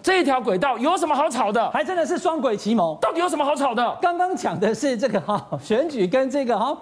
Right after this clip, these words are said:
Speaker 2: 防疫的一个轨，现在要跟大家讲是什么？轻轨跟铁轨。
Speaker 1: 是。
Speaker 2: 基隆到这个南港展览馆的这一段，我先跟大家讲哈，我简单用最简单的方式，因为这两天已经吵到柯文哲市长生气了哈，直接要林右昌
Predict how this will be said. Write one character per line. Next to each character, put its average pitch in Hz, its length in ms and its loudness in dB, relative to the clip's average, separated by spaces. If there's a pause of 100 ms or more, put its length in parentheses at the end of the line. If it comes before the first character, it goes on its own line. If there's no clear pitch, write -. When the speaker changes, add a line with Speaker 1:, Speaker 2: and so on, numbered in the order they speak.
Speaker 2:
防 226 200 -2
疫 302 120 2
的 240 100 2
一 240 40 0
个 240 120 0
轨， 180 160 -4 (160)
现 359 160 0
在 359 60 4
要 349 80 2
跟 330 120 2
大 330 80 0
家 320 80 0
讲 214 160 -4
是 240 60 -4
什 247 60 0
么？ 175 120 -2 (220)
轻 339 380 2
轨 165 280 -2 (280)
跟 269 260 2
铁 202 240 0
轨。 185 260 -2
Speaker 1:
是。 - 300 0 (240)
Speaker 2:
基 370 120 0 (140)
隆 247 240 0 (460)
到 294 240 0
这 262 140 -4
个 226 160 0
南 214 400 0
港 170 240 -2
展 202 160 -2
览 233 120 2
馆 156 160 -2
的 147 120 -2
这 311 160 0
一 226 160 0
段， 190 320 0
我 160 80 0
先 262 120 2
跟 262 140 2
大 240 100 0
家 233 80 -2
讲 127 220 -6
哈， 127 80 -8
我 160 140 0
简 196 120 0
单 240 160 0
用 262 140 2
最 269 100 2
简 185 120 -2
单 202 80 0
的 202 60 0
方 214 120 -4
式， 240 60 -4
因 285 40 0
为 277 60 0
这 311 100 -2
两 208 140 0
天 220 100 -2
已 226 80 -4
经 226 220 0
吵 175 300 0
到 247 260 0 (320)
柯 285 140 2
文 294 100 0
哲 240 60 2
市 294 120 -4
长 208 160 -2
生 277 300 0
气 277 200 0
了 190 60 0
哈， 160 240 0
直 226 220 0
接 277 280 2
要 269 240 2
林 202 180 -2
右 254 240 0
昌 226 260 -4